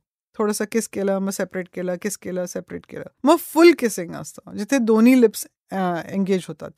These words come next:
किंवा हाफ किसिंग असते, हाफ लिप, वरचा किंवा खालचा ओठ किस केला जातो, टंग्स, अ, किस केले जातात, टीथ एंगेज केले जातात, थोडे बाईट्स इन्क्लूड केले जातात. किसिंगमध्ये कॉन्फिडन्स येण्यासाठी त्याच्याबरोबर वेगवेगळ्या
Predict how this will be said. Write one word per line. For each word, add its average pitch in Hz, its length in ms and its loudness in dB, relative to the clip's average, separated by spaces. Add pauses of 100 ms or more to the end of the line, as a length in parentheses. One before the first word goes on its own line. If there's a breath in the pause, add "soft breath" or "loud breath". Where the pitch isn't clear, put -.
किंवा 247 200 0
हाफ 285 380 2
किसिंग 226 280 -4
असते, 180 240 -8
हाफ 233 420 2
लिप, 185 140 -2 (100)
वरचा 196 380 -2
किंवा 214 200 -8
खालचा 208 320 -6
ओठ 185 220 -6 (220)
किस 220 160 -2
केला 175 240 -8
जातो, 160 360 -14 (200)
टंग्स, 277 580 6
अ, 160 280 -12 (100)
किस 240 160 -2
केले 190 220 -4
जातात, 165 340 -12 (140)
टीथ 262 120 -2 (100)
एंगेज 196 380 -4
केले 170 240 -10
जातात, 165 280 -16 (100)
थोडे 220 180 0
बाईट्स 196 480 0
इन्क्लूड 185 380 -4
केले 170 180 -10
जातात. 156 280 -16 (420)
किसिंगमध्ये 302 640 -2 (120)
कॉन्फिडन्स 254 680 0
येण्यासाठी 202 720 -6
त्याच्याबरोबर 220 680 -2
वेगवेगळ्या 226 440 -2